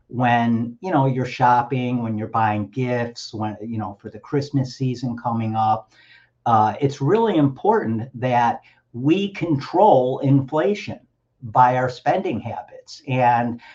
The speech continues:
you know, you hear a lot about consumers, um, really complaining about inflation and everything, but at the same time, consumer spending is up. So consumer spending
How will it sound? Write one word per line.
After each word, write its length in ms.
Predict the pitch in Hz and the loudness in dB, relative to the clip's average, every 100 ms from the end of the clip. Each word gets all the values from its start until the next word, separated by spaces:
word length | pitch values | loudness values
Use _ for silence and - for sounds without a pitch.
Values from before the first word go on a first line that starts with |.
| - | -4
you 100 | 156 | 2
know, 80 | 143 | 2
you 160 | 127 | 2
hear 240 | 131 190 196 | -2 -2 -2
a 60 | |
lot 280 | 131 143 185 | 0 2 2
about 320 | - 139 131 | 0 0 0
consumers, 1040 | 127 110 - - 196 208 156 117 113 - - _ _ _ _ _ _ _ _ - | -2 -8 -8 -10 -6 -2 0 -2 -4 -8 -20 _ _ _ _ _ _ _ _ -8
um, 480 | 117 110 110 117 123 | 0 0 0 -4 -6
really 400 | 127 143 160 160 | -4 -2 0 0
complaining 600 | - 131 113 151 170 156 | 0 -6 -4 -4 -2 -2
about 280 | 123 113 110 | -2 -2 -4
inflation 680 | 107 107 143 175 214 - 110 | -6 -8 -6 -4 -4 -4 -6
and 100 | 104 | -4
everything, 720 | 104 104 101 117 110 117 117 - - - - | -6 -8 -10 -6 -6 -6 -8 -18 -20 -14 0
but 100 | 151 | 0
at 120 | 147 | 2
the 100 | 151 | -2
same 440 | - 196 196 190 | -4 -6 -4 -6
time, 640 | - - 196 196 135 135 135 - _ | -8 -4 0 2 2 0 -2 -10 _
consumer 800 | - 143 139 - 190 196 170 147 | 2 2 2 -6 -4 -2 0 0
spending 920 | - - 151 185 190 139 117 120 120 | -2 -6 0 0 0 -2 -2 -4 -4
is 240 | 127 120 135 131 | -4 -4 -6 -2
up. 380 | 123 123 - _ _ _ _ _ _ _ | 0 -2 -8 _ _ _ _ _ _ _
So 760 | - - 143 131 123 123 - - | -12 0 4 6 4 0 -2 -2
consumer 560 | 139 135 - 190 175 | 0 0 -2 -4 -4
spending 720 | 139 - 160 180 147 120 120 | -6 -2 -2 0 -2 -2 -6